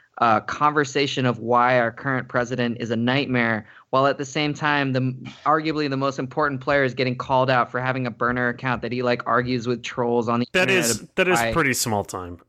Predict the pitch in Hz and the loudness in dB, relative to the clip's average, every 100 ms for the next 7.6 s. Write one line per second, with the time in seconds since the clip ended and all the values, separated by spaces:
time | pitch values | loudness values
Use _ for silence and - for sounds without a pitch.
0 | - 123 - 123 117 - - - 175 175 | -2 0 2 4 4 2 -2 0 2 2
1 | 156 165 147 135 139 113 123 107 92 95 | 2 2 2 2 2 2 2 0 -2 -2
2 | 107 95 92 92 90 95 _ - 113 110 | -2 -2 -6 -6 -6 -10 _ 0 2 2
3 | 392 349 320 - 151 151 165 151 165 175 | 0 -6 -10 -2 0 2 2 0 2 0
4 | 170 165 139 - - - - - - 165 | 2 2 0 -2 -14 -18 -18 -10 -2 0
5 | 196 175 160 135 120 107 113 120 - 143 | 2 2 2 4 4 2 2 0 0 2
6 | 147 143 - - 170 156 127 117 113 117 | 2 0 -4 -2 0 0 2 2 2 2
7 | - 143 139 123 117 113 | 0 2 4 4 4 2